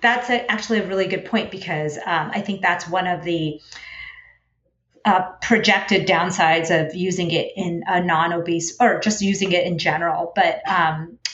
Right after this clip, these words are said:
what are your views about, uh, the G L P one agonist? I'm curious.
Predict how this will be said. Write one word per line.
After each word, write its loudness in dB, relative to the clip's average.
what 4
are 6
your 2
views -2
about, 2
uh, -2
the -6
G -6
L -4
P -12
one -6
agonist? -6
I'm -14
curious. -8